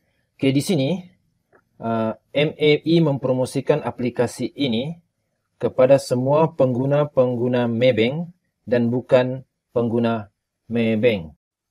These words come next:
Okey, program Refer, Rewards and Repeat ini memberikan hadiah berjumlah.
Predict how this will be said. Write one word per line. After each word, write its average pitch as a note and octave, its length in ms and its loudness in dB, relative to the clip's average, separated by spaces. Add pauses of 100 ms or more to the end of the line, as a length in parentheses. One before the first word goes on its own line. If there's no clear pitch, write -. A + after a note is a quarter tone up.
(800)
Okey, A#2+ 160 0
program E3+ 440 2
Refer, D#3 480 4
Rewards C3+ 440 0
and A#2 240 -4
Repeat A#2+ 440 -4
ini A3 400 -4 (1800)
memberikan C3 560 2
hadiah C3 480 0
berjumlah. A#2+ 800 -2